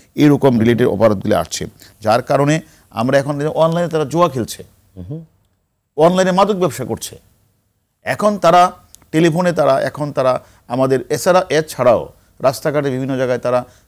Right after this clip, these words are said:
Speaker 1: মানে, সেনাবাহিনীর সদস্যদের নাম ইউজ করছে, ডিবির নাম ইউজ করছে। তারা গাড়িতে করে যাচ্ছে, সেখানে ডিবির জ্যাকেট পরে সেখানে তাকে ছিনতাই করে টাকাগুলি নিয়ে চলে যাচ্ছে। এরকম অপরাধের সংখ্যা বেড়ে যাওয়ার কারণে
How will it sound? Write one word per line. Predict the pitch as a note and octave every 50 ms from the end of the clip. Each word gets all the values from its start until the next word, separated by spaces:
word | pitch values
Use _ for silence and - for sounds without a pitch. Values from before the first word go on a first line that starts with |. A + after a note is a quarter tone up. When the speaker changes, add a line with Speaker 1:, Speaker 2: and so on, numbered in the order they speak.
| _ -
Speaker 1:
মানে, | C#3 C#3+ C#3+ C#3 C3
সেনাবাহিনীর | - - C#3+ C#3 C#3 C3 B2 A#2 A#2+ B2 B2 B2 - -
সদস্যদের | - A#2+ A#2 A2 - A2 G#2+
নাম | A2 A2+ A2+ G#2+ G#2+
ইউজ | G#2+ G#2+ - -
করছে, | - G2 - - - B2 A#2 _ _ _ - A2
ডিবির | B2+ D3+ C#3+ D3 C#3+ C#3
নাম | C3 C3 B2 A#2 A2+
ইউজ | A2 A2 G#2+ -
করছে। | - A2 - - A#2+ A#2+ - _ _ _ _ -
তারা | - C#3+ C#3
গাড়িতে | B2 G2 B2 C3 C3+ D3+ D3 - E3
করে | B2+ D3 C#3+ C#3
যাচ্ছে, | A2+ C#3 B2+ B2+ - - G3+ G#3+ - _ _ _ _
সেখানে | - - C#3 D3 C#3 C3+ B2+ B2 A2+
ডিবির | A#2 G#2 C#3 C3+ C3 C3 A2+
জ্যাকেট | F#2 - A#2 - C3+ - -
পরে | B2+ B2+ B2+ B2 - _ _ _ -
সেখানে | C3 B2 B2 A#2
তাকে | G#2+ B2 A2+ A2+ G#2+
ছিনতাই | - - C3 C3 A#2+ B2+ A2+
করে | G#2 - G#2 G#2+ G#2 - - _ _ -
টাকাগুলি | C3 A#2 A#2+ A2 A2 G#2+
নিয়ে | G#2 G#2+ A#2 A2
চলে | - C3 B2 A#2
যাচ্ছে। | G2+ E2 - - - - - _ _ _ _ _ _ _ -
এরকম | B2 D3+ F#3 G3+ F3+ G3 G3 F3+ E3+
অপরাধের | G2+ A2 A#2 D3 D#3+ E3+ F3 F#3+
সংখ্যা | F3 - F#3 F3+ E3+ D#3+
বেড়ে | G#2+ A2 A#2 B2
যাওয়ার | A#2 B2 A#2+ A2
কারণে | - F#2+ G2+ G#2+ A2+ F#2+ D2+